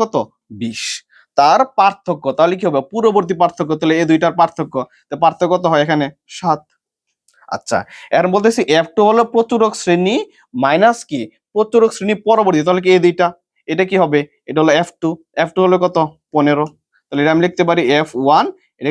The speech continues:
লিখতে পারি কি? এফ টু। Just এখানে বসানোর পরে রেজাল্ট আসছে কি? চুয়ান্ন দশমিক ওয়ান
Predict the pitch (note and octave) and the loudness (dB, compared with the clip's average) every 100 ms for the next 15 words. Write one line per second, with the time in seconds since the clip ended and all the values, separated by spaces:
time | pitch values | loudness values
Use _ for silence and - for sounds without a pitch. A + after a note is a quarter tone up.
0 | F3 G3+ G3 F3+ - A2 _ - A2 - | -2 -2 -2 -2 -6 -12 _ -18 -16 -16
1 | - - A2 C3+ - C#3+ C#3+ C3+ C#3 - | -20 -8 0 0 0 -4 -4 -2 -2 -2
2 | C3 D3 E3 D#3 B2 C3 C#3+ D3+ G#3+ F3 | -2 0 2 2 2 0 -2 -2 -6 -6
3 | G#2+ _ - _ - F3+ D3 D3+ D3+ C#3 | -10 _ -20 _ -2 2 2 2 0 0
4 | C#3 F3 G3+ F4 - _ - G2+ F#2 | -2 -4 -2 -4 -6 _ -18 -12 -10